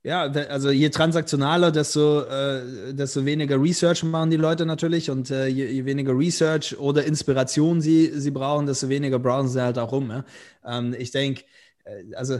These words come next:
das ist, denke ich, eine, eine pauschale Regel bei Amazon ist, du kannst nicht sagen, es ist immer so oder so, sondern es kommt immer drauf an, auf die Kategorie, aufs Land, auf den Wettbewerb und so weiter und so fort, ja. Aber ich denk, ähm, prinzipiell,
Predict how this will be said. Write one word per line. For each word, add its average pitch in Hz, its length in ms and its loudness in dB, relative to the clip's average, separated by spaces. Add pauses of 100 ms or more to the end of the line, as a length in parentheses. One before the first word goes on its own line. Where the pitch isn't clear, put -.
(360)
das 135 160 -2
ist, 143 140 -2
denke 147 280 2
ich, 131 80 0
eine, 131 100 -4
eine 123 120 -2
pauschale 139 580 2
Regel 143 240 2
bei 123 100 0
Amazon 135 460 0
ist, 123 120 -4
du 131 60 -4
kannst 139 240 -2
nicht 143 140 0
sagen, 139 260 0
es 127 140 -2
ist 131 80 0
immer 156 260 2
so 147 280 4
oder 135 200 4
so, 143 260 4
sondern 131 240 0
es 120 120 -4
kommt 135 200 -2
immer 165 200 4
drauf 127 240 0
an, 131 180 -2
auf 120 80 -4
die 131 120 -10
Kategorie, 131 600 -2
aufs 135 240 -8
Land, 127 320 -2
auf 143 120 -4
den 127 120 -4
Wettbewerb 123 460 -4
und 151 100 -4
so 123 140 -4
weiter 127 220 -4
und 120 80 -4
so 117 100 -6
fort, 139 240 -4
ja. 131 180 -4 (300)
Aber 127 240 0
ich 123 100 0
denk, 139 360 -2 (360)
ähm, 123 460 -2 (100)
prinzipiell, 147 960 2